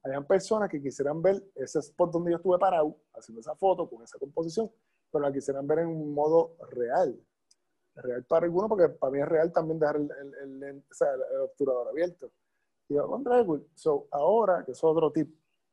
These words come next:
eh, que lo voy a, lo voy a soltar ahí. Cuando hagamos fotos,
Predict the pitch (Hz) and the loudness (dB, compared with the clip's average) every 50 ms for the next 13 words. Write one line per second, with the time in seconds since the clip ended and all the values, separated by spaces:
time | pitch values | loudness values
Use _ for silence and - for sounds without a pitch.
0 | _ _ _ _ _ _ _ _ _ _ _ _ _ _ _ _ - 120 120 127 | _ _ _ _ _ _ _ _ _ _ _ _ _ _ _ _ -18 -16 -12 -10
1 | 127 123 120 113 110 - 135 131 127 131 139 151 170 - 143 135 135 135 139 131 | -8 -8 -8 -8 -4 0 2 2 4 6 6 4 4 4 2 2 4 4 4 2
2 | - 156 147 - 151 143 143 143 147 143 143 143 143 _ _ _ _ _ _ _ | 2 -2 0 2 2 4 4 4 2 2 0 -2 -4 _ _ _ _ _ _ _
3 | _ - 139 143 147 147 143 139 139 143 147 160 185 185 - - - 233 220 196 | _ -2 0 0 2 2 2 4 4 2 2 0 -2 -4 -4 2 4 6 6 6
4 | 156 160 165 175 | 6 2 0 0